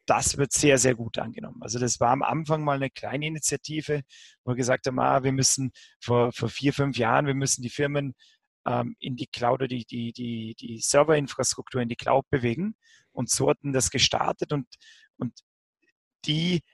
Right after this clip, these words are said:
helfen wirklich den, den einzelnen Entwicklungsteams bei, mittlerweile nicht, nicht bei einer Cloud-Migration, weil das ist alles schon vorbei, aber, aber,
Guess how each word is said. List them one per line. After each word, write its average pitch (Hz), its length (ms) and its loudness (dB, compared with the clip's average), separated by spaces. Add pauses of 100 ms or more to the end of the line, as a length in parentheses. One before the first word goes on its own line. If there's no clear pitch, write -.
helfen 143 480 0
wirklich 151 480 -2
den, 135 320 -2
den 131 140 -2
einzelnen 139 500 0
Entwicklungsteams 147 960 0
bei, 123 260 2
mittlerweile 135 480 4
nicht, 143 280 -4
nicht 139 360 -4
bei - 80 0
einer 127 120 2
Cloud-Migration, 147 800 0
weil 127 100 2
das 123 160 2
ist 123 160 0
alles - 180 2
schon 131 140 4
vorbei, 117 420 2
aber, 131 220 4 (500)
aber, 127 340 4